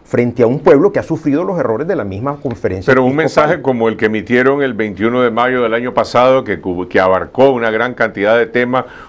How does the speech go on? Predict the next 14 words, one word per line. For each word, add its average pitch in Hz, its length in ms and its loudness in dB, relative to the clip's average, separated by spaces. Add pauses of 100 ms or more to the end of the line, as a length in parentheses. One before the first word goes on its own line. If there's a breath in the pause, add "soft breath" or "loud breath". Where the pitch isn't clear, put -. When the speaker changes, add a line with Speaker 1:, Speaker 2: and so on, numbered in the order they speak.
Speaker 2:
o 98 160 4
este 117 300 0
que 101 140 -4
se - 140 2
acaba 117 420 2
de 113 140 2
dar 113 180 0
a 117 80 -4
conocer, 117 480 -2 (260 loud breath)
¿no 120 440 0
refleja, 131 600 0
en 110 100 -8
tu 117 120 -2
opinión, 117 760 -2